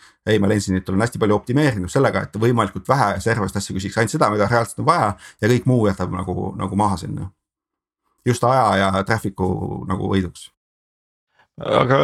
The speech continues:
Speaker 2: sa selle email engine'i, mille sa kirjutasid? Ikka Node'is, ma eeldan, eks? Või
Speaker 1: Jaa, jaa, see on
Speaker 2: või
Speaker 1: Node'is,
Speaker 2: ole-,
Speaker 1: jah.
Speaker 2: jah.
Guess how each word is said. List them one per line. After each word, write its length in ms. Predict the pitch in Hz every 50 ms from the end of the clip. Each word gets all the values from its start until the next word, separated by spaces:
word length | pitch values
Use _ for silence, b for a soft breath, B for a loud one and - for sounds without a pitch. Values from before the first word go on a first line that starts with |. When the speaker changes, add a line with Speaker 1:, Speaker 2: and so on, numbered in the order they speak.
| 131 117
Speaker 2:
sa 140 | - 143 127
selle 240 | 127 131 131 123 131
email 320 | 160 180 156 123 117 113
engine'i, 400 | 120 127 120 101 98 95 92 95
mille 200 | 110 151 156 113 -
sa 80 | - 107
kirjutasid? 480 | 101 110 101 - - - 101 87 95
Ikka 160 | 160 - -
Node'is, 400 | 139 131 147 143 127 - - -
ma 160 | 101 - 90 -
eeldan, 320 | 90 92 - - 95 101
eks? 220 | - - - - - _ _ _ - 104
Või 160 | 101 98 95
Speaker 1:
Jaa, 160 | 117 113 101 - 117
jaa, 160 | 117 107 101
see 140 | 104 107 107
on 20 |
Speaker 2:
või 80 | 110 113
Speaker 1:
Node'is, 220 | 110 107 107 107
Speaker 2:
ole-, 160 | 110 104 101 - _ _ _ _ _ _ _ _ _ _ _ -
Speaker 1:
jah. 80 | - 95
Speaker 2:
jah. 140 | 90 90